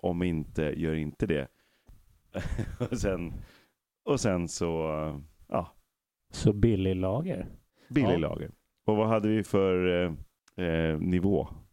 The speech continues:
Speaker 2: Tio
Speaker 1: Prisnivå.
Speaker 2: till femton kronor.
Speaker 1: Tio till femton kronor.
Speaker 3: Ja,
Speaker 1: Yes.
Speaker 3: och det ska bli ett väldigt l-, intressant avsnitt att köra. Nu har vi ju redan gjort det här avsnittet, när vi
Speaker 1: <laughs>
Speaker 3: gör det här introt. Men det var,
Speaker 1: Okej.
Speaker 3: det, det är väldigt kul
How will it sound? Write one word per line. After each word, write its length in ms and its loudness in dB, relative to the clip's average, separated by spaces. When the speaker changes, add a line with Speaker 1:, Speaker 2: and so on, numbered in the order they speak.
Speaker 2:
Tio 140 2
Speaker 1:
Prisnivå. 380 4
Speaker 2:
till 160 6
femton 420 4
kronor. 500 2
Speaker 1:
Tio 360 4
till 140 0
femton 340 2
kronor. 380 0
Speaker 3:
Ja, 160 0
Speaker 1:
Yes. 200 -2
Speaker 3:
och 80 0
det 360 2
ska 120 -4
bli 100 0
ett 80 0
väldigt 300 -2
l-, 160 -2
intressant 920 -2
avsnitt 460 -6
att 120 -6
köra. 340 -4
Nu 80 -2
har 120 0
vi 100 -2
ju 120 -2
redan 380 -6
gjort 320 -6
det 100 -10
här 100 -8
avsnittet, 540 -2
när 320 4
vi 60 0
Speaker 1:
<laughs> 160 4
Speaker 3:
gör 80 2
det 60 0
här 160 0
introt. 480 -4
Men 160 -2
det 60 -2
var, 100 -4
Speaker 1:
Okej. 100 -8
Speaker 3:
det, 180 -4
det 160 -2
är 40 -2
väldigt 420 -4
kul 440 0